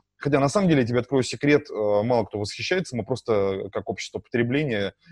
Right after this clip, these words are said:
э, с-, сжираем эту всю информацию, она перед глазами проскакивает, и все. А надо бы иногда думать, э, собственно, и оценивать, и радоваться. Я, кстати, этим иногда в Инстаграме занимаюсь, э,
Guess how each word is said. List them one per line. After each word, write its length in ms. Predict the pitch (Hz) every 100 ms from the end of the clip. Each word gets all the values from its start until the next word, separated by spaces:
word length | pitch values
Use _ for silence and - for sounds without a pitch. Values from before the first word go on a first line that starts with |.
| 143 _
э, 480 | - 104 98 98 95 98 98 101 113
с-, 80 | 120
сжираем 420 | 117 165 165 127 117
эту 120 | 110
всю 160 | - 123
информацию, 480 | 123 131 165 -
она 120 | 107 104
перед 200 | 110 104
глазами 320 | 120 110 98
проскакивает, 640 | 110 107 151 151 104 95
и 40 | -
все. 180 | - - - 175
А 100 | 107
надо 180 | 151 165
бы 80 | 135
иногда 280 | 120 127 120
думать, 460 | 127 190 139 - -
э, 100 | 101
собственно, 840 | - 98 - 98 98 95 95 95
и 300 | 101 107 104 95 101
оценивать, 560 | 104 - 160 135 98 -
и 40 |
радоваться. 520 | 104 123 107 95 - 92 98
Я, 140 | 104 113
кстати, 280 | - 107
этим 140 | 98 95
иногда 240 | 98 101
в 60 | 98
Инстаграме 460 | 95 - 104 95 92
занимаюсь, 480 | 95 104 143 147 _ - - _ _
э, 320 | 98 101 101